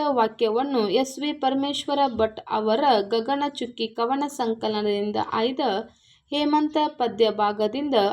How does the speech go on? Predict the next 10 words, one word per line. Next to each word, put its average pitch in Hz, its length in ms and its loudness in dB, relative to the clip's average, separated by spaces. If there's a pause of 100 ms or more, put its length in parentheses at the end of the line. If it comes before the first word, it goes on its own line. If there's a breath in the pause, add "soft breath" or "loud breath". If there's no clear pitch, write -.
ಆರಿಸಿಕೊಳ್ಳಲಾಗಿದೆ. 214 1500 2 (480)
ಸಂದರ್ಭ, 220 640 0 (680)
ಹೇಮಂತ 302 520 4 (140)
ಋತುವಿನಲ್ಲಿ 247 840 2
ಪ್ರಕೃತಿಯಲ್ಲಿ 240 1080 2
ಮೈ 285 360 0
ನಡುಗಿಸುವ 285 760 -2
ಚಳಿ, 214 460 2
ಎಲ್ಲೆಲ್ಲೂ 285 760 -2
ಹಿಮ, 226 260 0